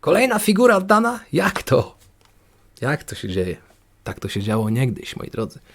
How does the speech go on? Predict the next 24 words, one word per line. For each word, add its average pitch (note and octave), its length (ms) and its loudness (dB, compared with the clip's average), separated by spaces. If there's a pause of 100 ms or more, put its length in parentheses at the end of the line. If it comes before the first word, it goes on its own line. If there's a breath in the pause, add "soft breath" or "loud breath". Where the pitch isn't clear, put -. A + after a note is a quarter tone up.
(180 soft breath)
Piękne - 360 -2
czasy - 280 -6
musiały G#2+ 260 -6
być, - 140 -12
znaczy - 180 -8
piękne. - 400 -8 (1040 loud breath)
Piękne C3 360 4
z - 120 -4
perspektywy A#2 580 0
oczywiście A2+ 380 -2
wspominania A2 600 2
partii F3+ 340 -2
szachowych. F#2 520 -6 (180)
No - 60 -18
bo A2 120 -6
co D3 100 0
tam D#3 180 4
im D#3+ 100 4
zazdrościć D3 480 -4
można G#2 280 -4
było G2+ 160 -4
w G2 60 -8
dziewiętnastym G#2+ 560 -6
wieku? - 260 -10